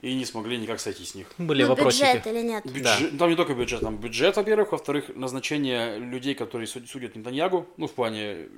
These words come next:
Speaker 1: не, не только Нетаньягу, генпрокурор, э, начальник полиции,
Speaker 2: То есть в итоге их не
Speaker 1: ну,
Speaker 2: назначили, да,
Speaker 1: не
Speaker 2: насколько?
Speaker 1: назначили,
Speaker 2: Окей.
Speaker 1: новых не назначили.
Speaker 2: А кто должен утверждать назначение?
Speaker 1: Ну,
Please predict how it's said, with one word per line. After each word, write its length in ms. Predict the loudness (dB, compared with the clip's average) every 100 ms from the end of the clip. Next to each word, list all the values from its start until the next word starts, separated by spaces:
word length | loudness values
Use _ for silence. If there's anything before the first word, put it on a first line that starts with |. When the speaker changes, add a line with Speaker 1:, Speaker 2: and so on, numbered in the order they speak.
| -16 -10
Speaker 1:
не, 160 | -4 -4
не 180 | -4 -4
только 220 | -4 -4
Нетаньягу, 420 | -4 -2 -2 -4 -8 -20 -20 -20 -2
генпрокурор, 880 | 0 2 0 2 6 8 8 8
э, 520 | 4 4 2 2 0 -4
начальник 380 | -4 -2 -2 0
полиции, 360 | 2 0 -2
Speaker 2:
То 40 | -2
есть 120 | 2
в 60 | 4
итоге 280 | 4 4
их 100 | 2
не 60 | 2
Speaker 1:
ну, 60 | 0
Speaker 2:
назначили, 400 | 2 2 0 -4
да, 60 | -2
Speaker 1:
не 40 |
Speaker 2:
насколько? 240 | -2 -2
Speaker 1:
назначили, 320 | -4 -6 -10 -14 _
Speaker 2:
Окей. 160 | -10 -8
Speaker 1:
новых 220 | -8 -8
не 60 | -12
назначили. 340 | -12 -14 -18 _ -6
Speaker 2:
А 80 | -2
кто 140 | 2
должен 280 | 4 2 -2
утверждать 460 | -4 -4 0 -2
назначение? 580 | -2 -8 -8 -8 -10 -10 -16 _ _
Speaker 1:
Ну, 400 | -8 -2 -2 -2